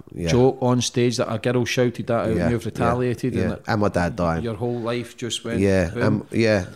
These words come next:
Speaker 2: But
Speaker 1: um,
Speaker 2: it's in life, it's not about the obstacles, it's about how you react.
Speaker 1: Mm.
Speaker 2: So this will make you a stronger character to wait, go, "Wait a minute, do you know what? It's only fucking words."
Speaker 1: Oh yeah, I've got my,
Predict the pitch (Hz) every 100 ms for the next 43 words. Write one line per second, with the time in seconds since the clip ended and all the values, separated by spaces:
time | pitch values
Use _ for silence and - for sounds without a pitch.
0 | - 160 117 - 180 180 151 165 160 -
1 | - - _ - 156 135 139 135 135 -
2 | - 120 117 123 113 127 117 101 107 127
3 | - - 98 90 78 - - - - 135
4 | 139 127 123 117 113 120 113 113 - 120
5 | 127 123 123 113 113 92 - 123 120 117
6 | 107 120 120 131 131 135 - 147 151 127
7 | - 98 101 127 - - _ - - 156
8 | 160 127 127 190 151